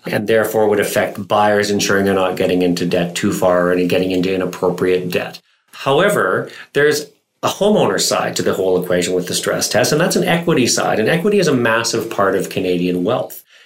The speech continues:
And the stress test, by keeping people from entering the market at a certain level,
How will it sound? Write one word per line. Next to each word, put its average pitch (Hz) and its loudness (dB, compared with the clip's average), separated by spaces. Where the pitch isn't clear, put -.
And 110 2
the 113 4
stress 117 0
test, 101 0
by 95 0
keeping 101 0
people 95 0
from 90 0
entering 117 0
the 104 2
market 101 2
at 92 0
a 92 2
certain 95 0
level, 92 0